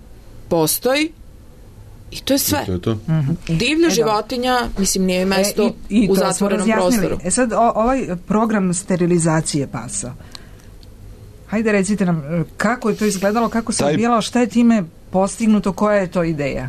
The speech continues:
Speaker 2: Taj program je, p-, postojao pre par godina, mislim da je grad bio pokretač te priče i, ovaj, trajalo izvesno vreme. Cilj je bio kontrola, odnosno smanjenje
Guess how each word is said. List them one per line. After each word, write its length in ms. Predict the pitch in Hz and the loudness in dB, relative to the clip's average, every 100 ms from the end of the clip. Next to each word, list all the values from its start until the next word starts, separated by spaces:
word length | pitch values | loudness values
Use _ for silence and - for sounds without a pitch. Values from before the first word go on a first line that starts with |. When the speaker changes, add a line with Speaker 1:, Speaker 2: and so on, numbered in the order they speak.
| - | -4
Speaker 2:
Taj 180 | 131 123 | 0 2
program 440 | 123 131 147 131 | 2 2 2 2
je, 120 | 110 | 2
p-, 440 | 95 - - - 117 110 107 101 98 | 0 -8 -20 -4 0 2 2 2 0
postojao 360 | 123 127 - 98 | 0 0 -2 -2
pre 160 | 113 | -2
par 180 | 107 107 | 0 0
godina, 400 | 90 90 101 131 | 2 2 2 2
mislim 280 | 123 127 120 | 0 0 0
da 60 | |
je 60 | 107 | 2
grad 220 | 113 110 | 2 0
bio 340 | 73 85 76 71 87 | 0 -2 -2 -4 -8
pokretač 760 | - 90 101 90 92 - - - | -4 -2 0 -2 -2 -4 -4 -6
te 200 | - 92 | -4 -4
priče 520 | - 87 - 120 135 - - | -2 -2 0 -2 -2 -4 0
i, 240 | 104 110 | 2 4
ovaj, 500 | 110 107 107 104 104 | 4 4 2 2 0
trajalo 360 | 98 185 151 131 | 0 0 2 2
izvesno 360 | 131 139 143 | 2 0 0
vreme. 840 | 107 117 139 156 156 156 151 143 131 117 - - | 0 0 0 0 0 2 2 2 0 -4 -8 -10
Cilj 220 | - 156 147 | -4 0 0
je 80 | |
bio 520 | 120 139 143 143 139 135 | 2 4 4 4 2 0
kontrola, 520 | - 123 - 135 135 | -2 -2 0 0 2
odnosno 280 | 135 127 131 | 0 0 -2
smanjenje 680 | - 120 127 156 120 92 | 0 2 2 2 2 0